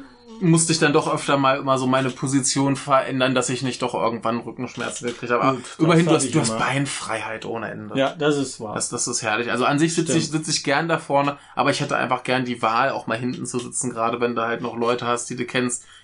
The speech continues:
Speaker 1: die halt
Speaker 2: Das stimmt,
Speaker 1: doch
Speaker 2: das hat
Speaker 1: dann
Speaker 2: mich auch
Speaker 1: irgendwie hinten
Speaker 2: gestört,
Speaker 1: sitzen.
Speaker 2: ja.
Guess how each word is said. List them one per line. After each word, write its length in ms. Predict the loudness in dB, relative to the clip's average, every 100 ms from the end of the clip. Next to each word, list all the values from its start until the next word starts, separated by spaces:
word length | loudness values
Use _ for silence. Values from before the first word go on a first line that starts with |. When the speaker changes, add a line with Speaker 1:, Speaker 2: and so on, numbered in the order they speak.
| _ -2
Speaker 1:
die 140 | 0
halt 280 | 2 2 -2 -8 _
Speaker 2:
Das 200 | 0 0
stimmt, 360 | 0 -4 0 2
Speaker 1:
doch 120 | 2
Speaker 2:
das 80 | 2
hat 80 | 0
Speaker 1:
dann 100 | 0
Speaker 2:
mich 80 | 0
auch 40 |
Speaker 1:
irgendwie 200 | 0 0
hinten 200 | 2 0
Speaker 2:
gestört, 280 | 0 -2 -2
Speaker 1:
sitzen. 160 | -2 -4
Speaker 2:
ja. 200 | -4 -8